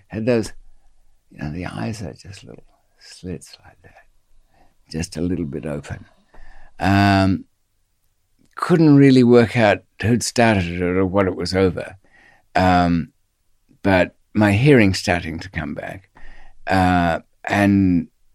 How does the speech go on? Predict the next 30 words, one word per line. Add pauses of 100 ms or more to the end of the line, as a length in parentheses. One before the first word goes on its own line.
(280)
we'll
call
them
the
bad
guys
just
to
<laughs>
distinguish (320)
the, (160)
the
kidnapper
side.
He
was, (500)
um, (420)
he
was
under
the
table, (120)
and, (300)
uh,
I
had
a
look
around
because